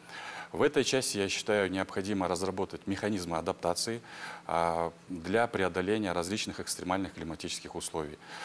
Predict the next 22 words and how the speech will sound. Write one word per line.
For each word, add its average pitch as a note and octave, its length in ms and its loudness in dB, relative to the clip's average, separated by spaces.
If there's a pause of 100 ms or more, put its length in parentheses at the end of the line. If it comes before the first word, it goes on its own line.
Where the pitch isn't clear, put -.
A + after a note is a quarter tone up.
(160)
Следующий D3 480 2
момент G#2 420 2
связан, F#2+ 640 2
а, E2 580 0
с - 220 -2
доступом G#2 540 2
к - 80 -6
ресурсам. G2 580 0 (500)
А, E2+ 220 2
в F2 100 2
этой A#2+ 200 2
части - 340 2
я F#2 140 2
хотел F#2+ 260 -2
бы F2+ 100 -2
сказать, F#2+ 340 0
что E2+ 420 0
необходимо G2+ 600 0
обеспечить F#2 540 -2
доступ G#2 360 0
к - 80 -8
воде, G2+ 400 4